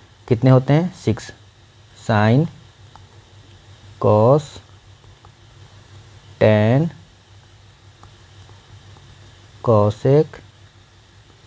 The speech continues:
sec और cot। तो trick है, ट्रिक में सबसे पहले आपको क्या करना है कि पहले आप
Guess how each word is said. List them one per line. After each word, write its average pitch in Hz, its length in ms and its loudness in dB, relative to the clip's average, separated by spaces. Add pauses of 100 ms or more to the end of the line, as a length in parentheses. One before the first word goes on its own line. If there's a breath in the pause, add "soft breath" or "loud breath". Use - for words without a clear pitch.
(1400)
sec 113 560 0 (1300)
और 131 320 2 (460)
cot। 87 280 -2 (2000 loud breath)
तो 143 80 6
trick 147 340 0
है, 139 280 0 (880)
ट्रिक 147 160 0
में 165 80 4
सबसे 151 280 0
पहले 139 220 0
आपको 131 160 0
क्या 123 200 0
करना 113 340 0
है 123 220 -2 (360)
कि 127 60 -4
पहले 120 400 2
आप 139 140 0